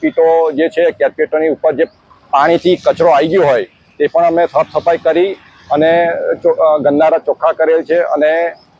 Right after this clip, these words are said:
પબ્લિકની અવર જવર તમે જોઈ શકો છો સહેલાઈથી થઈ શકે છે. તેવી રીતે શ્રેયસ ગરનારા પણ અત્યારે ખુલ્લા થઈ ગયા છે. એટલે આ કમિશનર સાહેબના માર્ગદર્શન હેઠળ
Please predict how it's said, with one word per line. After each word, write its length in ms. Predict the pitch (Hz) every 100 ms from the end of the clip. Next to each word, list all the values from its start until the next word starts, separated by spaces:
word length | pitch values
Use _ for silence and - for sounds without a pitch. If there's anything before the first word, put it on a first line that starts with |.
| _
પબ્લિકની 380 | 147 160 185 160
અવર 220 | 156 151
જવર 220 | 156 160
તમે 260 | - 147 156
જોઈ 200 | 165 170
શકો 280 | 165 156
છો 320 | 143 156 156 - _ _ _ -
સહેલાઈથી 520 | 147 160 156 165 175 - -
થઈ 140 | 156
શકે 260 | 156 139 135
છે. 140 | 120
તેવી 260 | - 160 170
રીતે 280 | 175 165
શ્રેયસ 280 | 180 151 170
ગરનારા 460 | 156 151 156 170 175
પણ 200 | - 180
અત્યારે 340 | 160 170 165
ખુલ્લા 320 | 165 143 160
થઈ 200 | 160 139
ગયા 220 | 131 127 117
છે. 140 | 123
એટલે 600 | 104 - _ _ _ 151
આ 220 | 165 156 - - - - - -
કમિશનર 360 | 160 165 156 180
સાહેબના 320 | 170 165 170
માર્ગદર્શન 520 | 160 156 160 160 165
હેઠળ 460 | 147 139 - 131 127